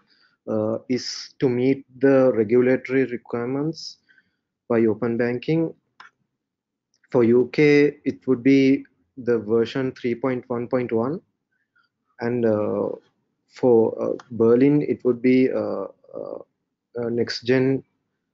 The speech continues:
one point three P S D two standard. And also we focused on, uh, helping the banks comply with the R T S regulatory technical standard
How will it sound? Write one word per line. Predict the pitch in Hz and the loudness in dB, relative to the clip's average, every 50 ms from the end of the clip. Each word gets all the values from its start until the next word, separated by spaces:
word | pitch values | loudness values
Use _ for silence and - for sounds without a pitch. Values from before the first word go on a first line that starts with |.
| _ _ _ _ _ _ _ _ _ _ _ _ _ _ _ _ | _ _ _ _ _ _ _ _ _ _ _ _ _ _ _ _
one | 113 117 120 123 | -4 -2 -2 0
point | 120 135 131 131 127 123 | 2 2 2 2 0 -2
three | - - 123 120 123 123 131 - - _ | -2 0 2 4 4 2 0 -2 -8 _
P | - 123 117 | -2 0 0
S | 113 117 | 0 0
D | - 120 117 117 - | 0 -2 -2 0 0
two | 127 120 120 | -2 -2 -2
standard. | - - - 113 104 101 92 90 - _ _ _ _ _ _ _ _ _ _ _ _ _ _ _ _ _ _ _ _ _ _ | -4 -4 -4 -4 -2 -2 -4 -6 -6 _ _ _ _ _ _ _ _ _ _ _ _ _ _ _ _ _ _ _ _ _ _
And | 147 143 147 143 | -2 -2 -2 0
also | - 120 123 135 143 139 - - 160 151 | 2 2 4 4 4 2 4 4 4 6
we | 139 151 143 | 6 4 2
focused | 139 - 131 120 113 135 131 117 113 - 139 | 2 2 2 2 4 4 0 0 0 -2 0
on, | 139 139 139 135 131 - _ - - - _ _ _ _ - | 0 2 0 0 -2 -6 _ -20 -20 -20 _ _ _ _ -10
uh, | 107 110 113 110 107 | -6 -6 -4 -4 -4
helping | 107 117 117 113 110 135 131 127 | -2 -2 -2 0 0 0 0 0
the | 131 | 0
banks | 120 120 123 127 127 127 131 127 - - - | 2 2 2 2 2 0 -2 -2 -4 -8 -10
comply | - - 120 117 113 - 131 127 127 131 131 131 131 - | -6 -4 -4 -4 -4 -4 -2 0 2 2 2 0 -2 -2
with | 120 120 117 113 113 | -2 -2 -2 -2 0
the | - 123 123 123 123 - - - | 2 2 2 2 -2 -6 -8 -6
R | 110 110 113 110 107 | -4 -4 -4 -4 -2
T | - 123 120 123 | -2 0 2 2
S | 123 123 113 - - - - _ _ _ _ _ _ - | 2 0 -2 -4 -12 -14 -18 _ _ _ _ _ _ -4
regulatory | 113 107 117 120 117 123 120 120 - 123 123 127 127 127 - _ | -2 0 2 2 2 2 0 0 0 0 2 2 2 0 -2 _
technical | 127 120 - - 117 113 127 123 120 | -10 -10 -8 -8 -6 -2 -2 -2 -2
standard | - - 139 120 117 120 117 123 123 117 117 117 | -4 -6 -6 -4 -4 -4 -2 -2 -4 -4 -6 -14